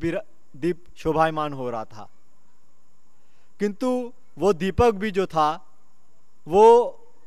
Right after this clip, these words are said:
جو کال راتری کا جو اندھکار تھا، جو بھگوان رام کے جانے سے جو ہوا تھا، اس اندھکار کو ختم نہیں کر پا رہا تھا۔ وہ ختم تبھی ہوا جب وہاں رام راج سنگھاسن پہ بیٹھ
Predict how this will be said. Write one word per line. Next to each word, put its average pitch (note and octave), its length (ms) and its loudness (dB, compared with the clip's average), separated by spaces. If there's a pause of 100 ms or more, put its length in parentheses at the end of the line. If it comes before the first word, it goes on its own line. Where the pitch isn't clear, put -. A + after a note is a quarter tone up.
(100)
جو D3 200 0
کال E3+ 300 6
راتری F3 300 2
کا G#3+ 140 4
جو G3+ 320 2
اندھکار F3 460 6
تھا، D3 320 0 (680)
جو D3+ 140 4
بھگوان D#3+ 240 4
رام E3 180 2
کے F#3 140 -6
جانے D#3 340 2
سے F3 120 -2
جو E3 120 0
ہوا E3 300 4
تھا، C#3+ 240 -2 (540)
اس F#3 160 0
اندھکار F#3 360 4
کو G3 120 -2
ختم G3 300 0
نہیں F3 180 -2
کر E3 200 -2
پا C3 200 0
رہا A#2+ 120 -2
تھا۔ A#2 220 -10 (1900)
وہ F3 120 2
ختم G3 320 0
تبھی F#3 280 2
ہوا G#3 340 6 (840)
جب E3+ 240 6
وہاں F#3 180 6
رام F#3 360 4 (2250)
راج E3+ 280 6
سنگھاسن F3+ 420 2
پہ F3 120 -2
بیٹھ E3 280 4